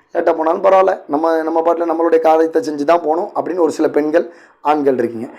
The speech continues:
சிலர் பார்த்தீங்கன்னா, ஏதாவது தவறு பண்ணிட்டு ஆண்டவர்கிட்ட மன்னிப்பு கேட்டுக்கலாம் அப்படின்னு ஆண்டவரை குறிச்சு பயம் இல்ல. கிருபையின் காலத்துல தன்னையே ஃபுல்லா கொடுத்தாருங்க இயேசு கிறிஸ்து, உங்களுக்காண்டி, எனக்காண்டி. இதுதான் கிருபையின் காலத்துல நம்ம ரட்சிப்பு.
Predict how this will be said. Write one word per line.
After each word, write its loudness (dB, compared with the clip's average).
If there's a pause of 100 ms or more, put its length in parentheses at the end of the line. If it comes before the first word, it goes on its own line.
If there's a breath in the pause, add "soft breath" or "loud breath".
(160 loud breath)
சிலர் 4
பார்த்தீங்கன்னா, 0
ஏதாவது 2
தவறு 2
பண்ணிட்டு 0
ஆண்டவர்கிட்ட 0
மன்னிப்பு 0
கேட்டுக்கலாம் -4 (360 soft breath)
அப்படின்னு -2
ஆண்டவரை 2
குறிச்சு -2
பயம் 2 (120)
இல்ல. 0 (520 soft breath)
கிருபையின் 4
காலத்துல 0
தன்னையே 2
ஃபுல்லா 4
கொடுத்தாருங்க 2
இயேசு 2
கிறிஸ்து, -4 (360 loud breath)
உங்களுக்காண்டி, 2
எனக்காண்டி. -2
இதுதான் 2
கிருபையின் 0
காலத்துல -2
நம்ம -2
ரட்சிப்பு. -4